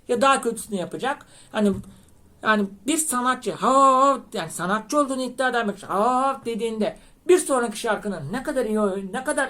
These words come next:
iyi olabileceğini düşünebilirsiniz. Veya bundan sonra iyi bir şarkı yapabileceğine ne, nasıl inanabilirsiniz? Orası da ayrı bir konu arkadaşlar.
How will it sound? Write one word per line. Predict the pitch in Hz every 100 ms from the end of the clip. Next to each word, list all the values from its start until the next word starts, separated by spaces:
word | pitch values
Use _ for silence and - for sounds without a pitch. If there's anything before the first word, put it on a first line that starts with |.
| 226
iyi | 240
olabileceğini | 226 214 202 180 180 170
düşünebilirsiniz. | 151 196 170 160 160 170 262 - - -
Veya | 247 277 226
bundan | 214 285 302
sonra | 247 214 285 - - 247
iyi | 294
bir | 311
şarkı | 262 220 226
yapabileceğine | 196 175 170 170 190 311 - -
ne, | 311 262 214
nasıl | 277 247 202
inanabilirsiniz? | 170 170 156 143 147 185 277 302 - -
Orası | 214 185 185 233
da | 302 311 -
ayrı | 269 269 220
bir | 180
konu | 180 160
arkadaşlar. | 156 160 147 147 220